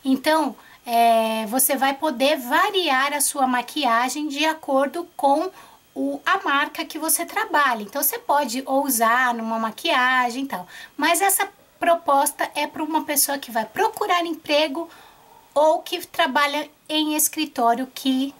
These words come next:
é, a maioria das pessoas utiliza maquiagem básica, assim, pra trabalhar em escritório. Tá legal?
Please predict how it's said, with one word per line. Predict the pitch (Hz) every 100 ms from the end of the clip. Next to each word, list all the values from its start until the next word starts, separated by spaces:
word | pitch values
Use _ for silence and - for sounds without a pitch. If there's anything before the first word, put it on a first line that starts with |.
| - - - _
é, | 240 226 226 233
a | 254
maioria | 233 254 247 247
das | 240
pessoas | - 240 - 233 240 - - - -
utiliza | 262 262 269 254 247
maquiagem | 240 240 240 247 226 226 233 214
básica, | 220 226 226 - 233
assim, | 226 247 262 269
pra | 254 247
trabalhar | 247 240 240
em | 240
escritório. | - 294 294 214 165 175 _ - - - _ -
Tá | 339
legal? | 339 285 277 330